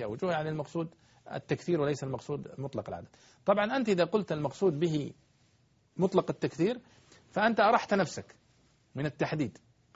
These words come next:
لأنك لن تدخل في تفاصيل وتقول: "والله، إذن إذا كان الهدف مطلق التكثير، فأنا سأجد أربعة أوجه مرة، سأجد خمسة، سأجد"، يعني، ما أنا ملزم بسبعة.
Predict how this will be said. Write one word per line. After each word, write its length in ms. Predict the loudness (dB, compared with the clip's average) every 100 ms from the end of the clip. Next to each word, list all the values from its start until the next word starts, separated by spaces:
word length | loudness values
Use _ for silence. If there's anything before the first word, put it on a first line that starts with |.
| _ _ _ _ _ -2
لأنك 440 | 0 2 0 0
لن 380 | 2 2 2 2
تدخل 320 | 2 0 0
في 140 | -2 -2
تفاصيل 520 | -2 -2 0 2 2
وتقول: 440 | 2 0 -2 0
"والله، 240 | 2 2 2
إذن 300 | 2 -2 -2 -8 -20 -20 -20 -20 _ -14
إذا 180 | -2 0
كان 260 | 2 2 4
الهدف 480 | 2 2 2 -2 -6
مطلق 340 | -4 0 0 -2
التكثير، 540 | -8 -8 -6 -6 -6 _ _ _
فأنا 300 | -2 0 2
سأجد 380 | 2 2 2 2
أربعة 340 | 2 4 2 2
أوجه 280 | 0 0 0
مرة، 320 | -2 2 0 0 -4 -4
سأجد 480 | -8 -8 -6 -6
خمسة، 460 | -4 -4 -4 -6 -8
سأجد"، 420 | -8 -10 -10 -12 -20 _ _ _ _ _ _ -12
يعني، 240 | -8 -6
ما 100 | -2
أنا 100 | 2
ملزم 320 | 2 2 0
بسبعة. 360 | -2 -2 -2